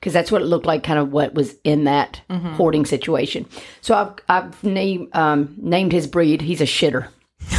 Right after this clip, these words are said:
Speaker 2: <laughs> That's legit.
Speaker 1: There you go. So y'all, I have a new puppy. It's a shitter.
Speaker 2: And I think in a couple of weeks, you're doing a podcast with Amanda about, um,
Speaker 1: Oh my God.
Speaker 2: your perspective on, uh,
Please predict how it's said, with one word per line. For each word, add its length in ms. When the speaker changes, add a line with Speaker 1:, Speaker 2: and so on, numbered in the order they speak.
Speaker 2:
<laughs> 40
That's 280
legit. 420
Speaker 1:
There 160
you 120
go. 300
So 120
y'all, 380
I 80
have 180
a 40
new 140
puppy. 380
It's 180
a 40
shitter. 600
Speaker 2:
And 100
I 80
think 260
in 80
a 60
couple 300
of 60
weeks, 440
you're 100
doing 520
a 80
podcast 520
with 100
Amanda 680
about, 680
um, 420
Speaker 1:
Oh 100
my 120
God. 300
Speaker 2:
your 240
perspective 880
on, 360
uh, 220